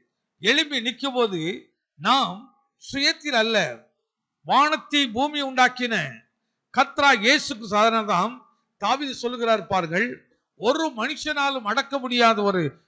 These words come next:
பயங்கரமான ஒரு மனிதன், ஒருவராலும் மேற்கொள்ள முடியாத ஒரு பயங்கரமான மனிதன். நாற்பது நாட்கள் வந்து அவன் வந்து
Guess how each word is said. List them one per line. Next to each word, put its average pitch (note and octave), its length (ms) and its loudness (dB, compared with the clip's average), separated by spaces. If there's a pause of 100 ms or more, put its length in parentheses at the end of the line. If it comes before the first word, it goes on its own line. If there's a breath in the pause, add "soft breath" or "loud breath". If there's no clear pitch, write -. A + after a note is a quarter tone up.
(180 soft breath)
பயங்கரமான C#4+ 760 2
ஒரு A3+ 120 -2
மனிதன், F3 400 -6 (600)
ஒருவராலும் C#4+ 680 4
மேற்கொள்ள D4 380 -2
முடியாத C4+ 340 -2
ஒரு G#3 140 -4
பயங்கரமான A#3 500 -4
மனிதன். G3 400 -6 (540)
நாற்பது B3+ 640 2
நாட்கள் C#4 480 -4
வந்து A#3+ 300 -4 (440)
அவன் C4 280 2
வந்து C4 300 -4